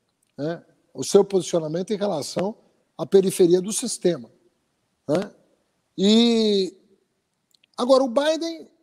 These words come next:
fez alguns gestos importantes, né, do ponto de vista econômico e do ponto de vista das liberdades individuais. São gestos que precisam ser valorizados. Colocou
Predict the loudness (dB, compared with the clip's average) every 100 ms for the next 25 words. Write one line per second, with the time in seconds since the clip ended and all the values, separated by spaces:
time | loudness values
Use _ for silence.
0 | _ _ _ -4 -2 0 -2 -2 -8 0
1 | 0 0 -6 -10 -12 -14 -18 -10 -2 2
2 | 2 4 2 2 -6 -14 -16 _ -8 -8
3 | -8 _ _ _ _ _ _ _ _ _
4 | 0 2 4 4 2 0 0 2 4 4
5 | 2 0 -4 -8 -10 -8 -4 0 2 2
6 | 2 0 0 0 -2 -4 _ _ _ _
7 | -4 2 2 2 -2 -2 -4 -4 -6 -8
8 | -6 -2 0 0 -4 -14 -16 _ _ _
9 | _ -4 0 2 4 2 0 -8 -10 -8
10 | -8 -4 -4 -2 -4 -2 -2 0 0 -2
11 | -4 -10 -18 -20 _ _ _ _ _ 4
12 | 6 4 4 6 6 4 0 -8